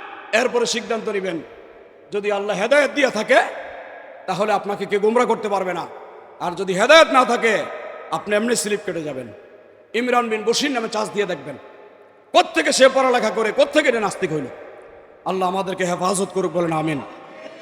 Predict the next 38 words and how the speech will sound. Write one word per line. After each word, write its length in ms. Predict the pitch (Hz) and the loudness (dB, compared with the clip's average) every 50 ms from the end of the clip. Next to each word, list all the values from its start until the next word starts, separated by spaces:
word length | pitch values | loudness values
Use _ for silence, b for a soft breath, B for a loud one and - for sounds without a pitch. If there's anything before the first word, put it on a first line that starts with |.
| 156 - | -6 -2
জোরে 240 | - 214 240 240 233 | 2 4 4 4 4
বলেন 260 | 214 220 220 208 202 196 190 | 4 4 2 4 4 4 4
আমিন। 200 | 185 180 165 139 117 - - - - - - - - - - - - - - - - - 196 | 4 2 -2 -2 -6 -8 -12 -14 -14 -14 -16 -16 -18 -18 -18 -18 -18 -18 -16 -16 -8 0 0
এই 80 | 220 240 180 | 0 2 2
জন্য 140 | 226 226 226 220 | 0 0 0 0
বারবার 340 | 196 214 214 208 196 196 190 | 0 2 2 2 2 0 -2
বলি 180 | 175 190 190 185 | -2 -2 -2 -2
আমার 240 | 175 180 226 254 233 | -2 0 0 0 -2
কথায় 260 | - 214 208 202 185 190 | -2 -4 -4 -4 -4 -4
কষ্ট 200 | 202 190 - - 185 | -4 -4 -2 -2 0
পায়েন 200 | 185 170 160 165 165 160 | 0 0 0 -2 -4 -4
না, 60 | 143 117 - - - - - - - - - | -6 -10 -12 -16 -18 -20 -20 -20 -16 -2 2
আমারে 400 | 240 294 330 339 330 320 302 285 269 262 | 2 4 6 6 6 6 6 4 4 4
মানলেও 260 | 269 285 285 285 269 | 2 0 6 6 6
কিছু 220 | 226 226 233 - 233 254 | 6 6 -2 2 2 2
আসে 200 | 233 202 233 254 | 2 4 2 2
যায় 160 | 247 240 226 226 | 2 2 2 2
না। 40 | 220 | 0
আমি 100 | 214 240 311 | 4 10 12
বারবার 240 | 349 359 349 320 302 269 | 12 12 12 10 6 6
বলি 160 | 294 262 247 | 6 6 6
আমারে 240 | 233 226 233 226 220 | 6 6 6 4 6
না 120 | 226 285 359 403 | 8 10 10 12
মানলেও 240 | 403 370 339 311 294 240 | 12 10 10 6 2 0
কিছু 140 | 254 - 233 240 | 0 2 2 2
আসে 180 | 220 - 208 | 4 2 4
যায় 200 | 208 208 190 180 170 | 4 6 6 6 4
না, 60 | 156 131 - - - - - - - - - - | 2 0 -2 -8 -12 -14 -14 -14 -16 -16 -16 -6
কিন্তু 240 | - 220 226 220 214 220 | -4 -4 -4 0 2 2
আমি 180 | 208 214 226 226 220 | 4 4 2 4 4
যেগুলো 240 | 233 233 254 247 240 233 247 | 4 4 6 4 6 8 10
বলি 240 | 277 320 381 440 480 - - - - - - - - - - - | 10 12 12 12 10 10 8 2 -2 -4 -6 -6 -8 -8 -6 -2
সেগুলো 320 | - 247 285 269 285 269 262 254 | 0 0 0 2 4 4 4 4
আমার 180 | 247 262 262 254 233 240 | 6 4 4 4 4 4
বানানো 340 | 320 339 381 403 403 403 392 381 381 | 4 6 8 6 6 6 6 6 6
না 60 | 370 339 | 6 6
বা 100 | 311 302 - | 4 4 2
আমার 200 | 294 285 277 | 2 2 2